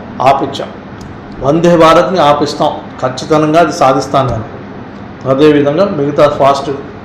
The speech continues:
జీటీ ఎక్స్‌ప్రెస్ కానీ కొన్ని ఎక్స్‌ప్రెస్ ట్రైన్లు కూడా ఆపిస్తాం. స్కిల్ డెవలప్‌మెంట్ చేయడానికి ఓ రెండు కుట్టు మెషిన్లు, ఒక వెల్డింగ్ మెషినో,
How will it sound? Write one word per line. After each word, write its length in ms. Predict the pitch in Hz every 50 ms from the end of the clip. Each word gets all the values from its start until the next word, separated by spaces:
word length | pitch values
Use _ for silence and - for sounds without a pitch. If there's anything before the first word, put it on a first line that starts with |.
| - 127
జీటీ 280 | 131 151 151 151 151
ఎక్స్‌ప్రెస్ 480 | 147 147 131 - - - 143 127 123 127
కానీ 280 | 123 120 139 185 262 - - - - - - - -
కొన్ని 240 | 151 143 135 135 131
ఎక్స్‌ప్రెస్ 320 | 131 - - 160 139 -
ట్రైన్లు 280 | - 151 131 123 123 120
కూడా 200 | 123 131 196 190
ఆపిస్తాం. 440 | 147 135 - 107 - - - 107 - - - - - - - _ _ _ -
స్కిల్ 280 | - - 185 196 214 202
డెవలప్‌మెంట్ 600 | 185 190 185 180 175 165 175 170 160 156 143 151
చేయడానికి 600 | 147 143 139 139 131 131 131 127 131 180 214 - - - - - - - 180
ఓ 40 |
రెండు 240 | 175 180 170 165 165
కుట్టు 220 | 160 160 143 160 156
మెషిన్లు, 540 | 160 156 156 160 156 147 139 147 151 147 - - - - - - - - 147
ఒక 100 | 156 156
వెల్డింగ్ 440 | 143 135 135 135 147 151 160 160 151
మెషినో, 460 | 147 131 - 147 139 143 139 143